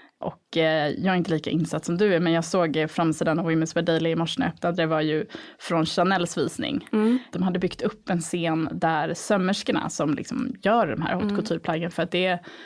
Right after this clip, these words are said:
Speaker 1: är ju plagg som tar extremt lång tid att göra och där allting är handgjort.
Speaker 2: Mm.
Speaker 1: Och tagit upp sömmerskorna på scenen och modellerna gick som i en liksom installation kring sömmerskorna medan de satt och jobbade.
Speaker 2: Mm.
Speaker 1: Vilket jag tyckte var så fint gjort.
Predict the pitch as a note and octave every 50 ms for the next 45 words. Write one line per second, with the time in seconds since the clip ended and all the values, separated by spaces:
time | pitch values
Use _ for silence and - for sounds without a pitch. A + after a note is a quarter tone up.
0 | - - - - - - _ _ _ _ _ _ - - G#3+ G3+ F#3+ F3+ E3+ E3
1 | E3 - F3+ D#3+ D3 - - F3 E3 - F#3+ F3+ F3 E3+ - - - - - -
2 | - - F#3+ F3+ F3+ E3+ - - F3 - - E3+ - - G3 F#3 E3+ - - -
3 | F3 - - F#3+ F3+ E3+ E3+ F3+ F3 - - - - - - - E3+ E3 - -
4 | E3 E3 E3 - F3 E3 - F3 F3 F3 F3 F#3+ G#3 - - _ - - G#3 G#3
5 | A3 A#3 A#3+ - - F#3+ - - - G#3 F#3 F3+ - - B3+ - - - - -
6 | - F3+ E3 D#3+ D#3 - F#3+ E3 D#3+ D#3+ - - - - E3+ D3+ - - - A3+
7 | A#3 A3 G3 F#3 F3 D#3+ - - - - - F3 E3+ E3+ E3 D#3+ D#3 D#3+ E3 D#3+
8 | E3 E3 - F3+ - - - - - - E3+ F3 D#3+ D#3+ D#3 D3 C#3+ - - -
9 | F3+ F3 - - F3 E3+ E3+ - - G3 F#3+ F3+ F3+ - G3 - - - - -
10 | - _ - - - A3 F#3 D#3+ D#3+ D#3+ - E3+ E3+ E3+ F3 - F3+ E3 D#3+ -
11 | F3+ F3 - F3+ E3+ - F#3+ F#3 F3+ G#3+ G#3 - - - - - - - A#3 A3
12 | G3+ G3 G3 G3+ - _ _ - F3 E3+ - F3 E3+ D#3+ - D#3 D3+ - E3 D#3
13 | D#3 D#3 D3+ D3+ - F3 - - - - - D3+ C#3 - - - - - - -
14 | - - G3+ - - - - D3 - - _ - -